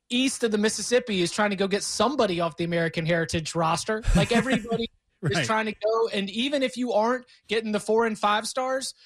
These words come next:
Speaker 1: you know that the way that those programs have built up over time,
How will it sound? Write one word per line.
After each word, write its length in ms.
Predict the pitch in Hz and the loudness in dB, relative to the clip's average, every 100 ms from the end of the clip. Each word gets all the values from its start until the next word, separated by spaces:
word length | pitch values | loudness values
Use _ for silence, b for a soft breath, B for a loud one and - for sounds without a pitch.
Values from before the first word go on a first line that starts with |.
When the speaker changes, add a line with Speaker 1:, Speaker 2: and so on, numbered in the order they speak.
| b _ | b _
Speaker 1:
you 200 | 170 254 | -6 -6
know 320 | 233 214 240 | -2 0 0
that 180 | 247 226 | 0 -4
the 60 | 202 | -2
way 160 | 214 | 0
that 120 | 220 190 | 0 0
those 220 | 214 202 | -2 0
programs 540 | 190 202 226 233 226 | 0 0 2 0 0
have 160 | 180 135 | -2 2
built 280 | 190 220 196 | 0 2 2
up 200 | 214 226 | 2 2
over 240 | 202 202 | -2 -2
time, 480 | 180 185 190 214 247 | -4 -2 -2 -2 -6